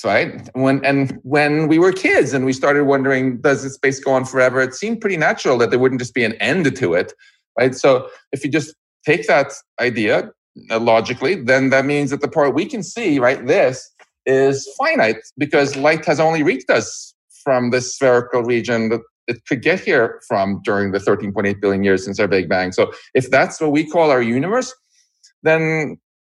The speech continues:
by definition, there are others, other regions of space just as big, just as cool. And, uh, it's sort of hard to dismiss. Right now, we don't ha-,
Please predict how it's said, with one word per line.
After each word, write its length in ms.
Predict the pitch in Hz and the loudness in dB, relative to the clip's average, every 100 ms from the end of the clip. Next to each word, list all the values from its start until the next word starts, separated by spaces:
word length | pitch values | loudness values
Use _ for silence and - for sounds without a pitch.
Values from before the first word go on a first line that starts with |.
| _ - 110 - | _ -20 -16 -4
by 120 | 139 | 0
definition, 580 | 135 135 196 277 247 147 | 0 0 -2 0 0 4
there 180 | 135 131 | 4 4
are 120 | 131 151 | 2 0
others, 520 | 262 170 92 - - _ _ _ _ _ - | 2 0 -2 -8 -18 _ _ _ _ _ -2
other 160 | 156 185 | 0 0
regions 320 | 151 113 123 | 0 -2 -6
of 60 | 123 | -6
space 600 | - 120 123 - - _ _ _ 107 _ - | -2 0 0 -6 -14 _ _ _ -20 _ -4
just 220 | 123 120 | -4 -2
as 140 | 135 123 | -6 0
big, 420 | 135 127 131 113 | 2 2 0 -2
just 180 | 127 135 | -4 -4
as 120 | 127 | -10
cool. 400 | - 131 143 - - - - - - | -4 -2 -2 -4 -14 -20 -20 -20 0
And, 240 | 139 139 135 | 4 4 4
uh, 320 | 135 127 127 - - _ - | 4 4 0 -6 -20 _ -20
it's 180 | - - | -20 -20
sort 180 | - 254 | -2 0
of 80 | 214 | 2
hard 200 | 208 170 | 0 -2
to 40 | 156 | -4
dismiss. 420 | 151 135 120 135 - 113 101 | -6 -2 -2 -4 -8 -12 -8
Right 260 | 135 160 151 | -2 0 2
now, 200 | 185 175 | 2 2
we 100 | 147 | 2
don't 160 | 143 | 2
ha-, 120 | 156 | 2